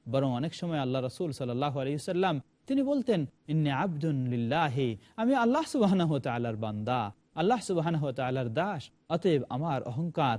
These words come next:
আমার গর্ব, আমার দাম্ভিকতার কথায় সুযোগ রয়েছে, আমি কিভাবে সেই দাম্ভিকতা পোষণ করতে পারি? অথচ আল্লাহ রাসূল সাল্লাল্লাহু আলাইহি ওয়াসাল্লাম তিনি শুধু একজন মুসলিম সাম্রাজ্যের তিনি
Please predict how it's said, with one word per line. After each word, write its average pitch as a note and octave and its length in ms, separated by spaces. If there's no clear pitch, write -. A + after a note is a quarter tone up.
আমার G3+ 300
গর্ব, A#3 460
আমার C#3+ 300
দাম্ভিকতার D#3+ 600
কথায় C#3 340
সুযোগ C3 340
রয়েছে, B2 520
আমি B2 200
কিভাবে C3+ 440
সেই A#2 200
দাম্ভিকতা B2+ 640
পোষণ C3+ 260
করতে A2+ 280
পারি? G#2+ 360
অথচ C#3+ 320
আল্লাহ A2+ 320
রাসূল B2+ 460
সাল্লাল্লাহু D3+ 520
আলাইহি F3+ 200
ওয়াসাল্লাম G#3 540
তিনি A#3+ 160
শুধু A#3+ 220
একজন A3+ 340
মুসলিম A3+ 420
সাম্রাজ্যের A#3+ 580
তিনি A3 380